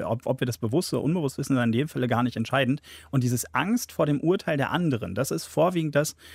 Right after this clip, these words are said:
was das öffentliche Reden so anstrengend macht. Und, äh, was das Talent angeht, die Expertiseforschung in der Psychologie geht davon aus, also es ist zu vierzig Prozent tatsächlich das Talent, zu sechzig Prozent die Übung. Und das Talent sagt, wie gut ist man ganz am Anfang, wenn man mit irgendetwas anfängt,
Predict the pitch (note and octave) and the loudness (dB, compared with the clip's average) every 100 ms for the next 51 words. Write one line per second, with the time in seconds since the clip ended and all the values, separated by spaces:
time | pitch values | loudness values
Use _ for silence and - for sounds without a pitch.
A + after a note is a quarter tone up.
0 | - B2+ B2+ B2+ C#3 - C3+ B2+ A#2 C#3 | -4 0 0 0 -2 -2 0 2 4 4
1 | B2 A#2+ B2+ - - G#2 G#2+ G#2 F#2+ - | 4 4 2 0 -2 -2 0 0 -2 -6
2 | - - - - - B2 C#3 C3+ A#2 A#2+ | -16 -20 -20 -20 2 6 6 6 4 2
3 | B2 C3+ - A#2 A#2+ F3 D#3 D3 D#3+ C3 | 0 -4 0 0 0 0 0 -2 -2 -4
4 | - C#3 - F#3 G3+ - D3+ C#3+ C#3 C3 | -4 -4 0 2 2 2 0 2 2 2
5 | C#3 B2 A#2 B2+ D3 C3+ C#3 B2+ B2+ A#2 | 2 2 2 0 2 2 0 0 0 2
6 | D#3 D#3+ - B2 B2 - - B2 - D#3+ | 2 0 -2 0 -2 -4 -6 -2 0 0
7 | D#3+ - C3+ C#3 C#3 C3 B2 A#2 B2 - | -2 -4 -2 0 0 0 -2 -2 -4 0
8 | A2 G#2+ G3 A3+ B2+ C3 - C3+ B2 B2+ | 0 2 0 0 -2 -2 -4 -4 -2 0
9 | B2 C#3 D#3+ C#3+ F3 - - - C3 C3+ | 0 2 2 2 0 -8 -20 -4 2 2
10 | - A2+ D#3+ G3 E3 D#3+ C3 C3+ C3+ G#3 | 2 2 0 2 2 2 0 2 2 0
11 | - D#3 C3+ B2+ E3+ C#3+ - D#3 - G#3+ | -2 0 2 2 0 -2 -2 -2 0 -2
12 | G#3+ D#3+ D3+ D3 - C#3 D3+ C#3+ C3 B2+ | 0 0 2 2 0 0 2 0 -2 -4
13 | - D#3 - F#3 | -4 -2 -2 -4